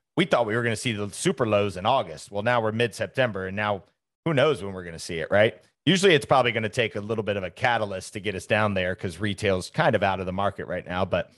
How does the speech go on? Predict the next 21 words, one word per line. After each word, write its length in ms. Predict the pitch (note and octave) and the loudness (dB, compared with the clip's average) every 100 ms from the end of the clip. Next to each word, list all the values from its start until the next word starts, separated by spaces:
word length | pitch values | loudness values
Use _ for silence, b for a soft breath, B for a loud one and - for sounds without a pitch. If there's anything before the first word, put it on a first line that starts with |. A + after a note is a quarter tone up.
| B B - | B B 0
that's 160 | D#3+ | 2
why 80 | F3+ | 6
I 40 | E3+ | 6
said 180 | F3 | 6
the 80 | C3+ | 6
F 180 | B2+ C#3 | 6 6
O 100 | C#3 | 6
M 120 | C#3 | 4
C 240 | - D3+ C#3 | 0 2 2
or 80 | |
C 180 | A2+ C3+ | 0 -4
P 180 | B2 A#2+ | -4 0
I 360 | B2+ B2+ B2+ A#2+ | 2 4 2 2
or 200 | G#2 - B B | 0 -4 B B
maybe 180 | A#2+ A#2 | -2 -2
the 80 | |
China 340 | F#2 C3+ B2 A#2+ | -2 0 0 0
crash, 500 | - A#2+ A#2+ A#2+ - | 2 2 4 2 0
something 280 | C3 A#2+ A2+ | -2 -2 -2
like 220 | A2+ - | -2 0
that. 320 | A#2 A2+ - | 0 0 -4